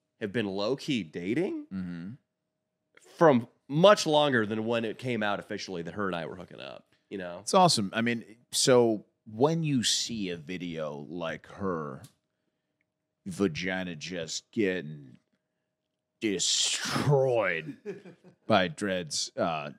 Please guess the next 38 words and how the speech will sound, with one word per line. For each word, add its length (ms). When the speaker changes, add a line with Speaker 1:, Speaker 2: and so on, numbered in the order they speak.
Speaker 2:
giant, 960
I 180
mean, 640
f-, 560
probably 680
eight 340
times 600
this. 280
Nah, 260
I 40
don't 120
wanna 160
say 240
that, 200
but 160
girth 300
Speaker 1:
You're 100
gonna 140
Speaker 2:
plus 140
Speaker 1:
eight 120
X 240
my 180
dick, 120
Speaker 2:
I'm 220
Speaker 1:
dude? 100
Speaker 2:
sorry, 480
dude. 260
Speaker 1:
You 60
Speaker 2:
Is 100
Speaker 1:
think 120
you 60
can 100
Speaker 2:
Dredd's, 120
Speaker 1:
do 180
that? 140
Speaker 2:
is 220
Dredd's 320
been 200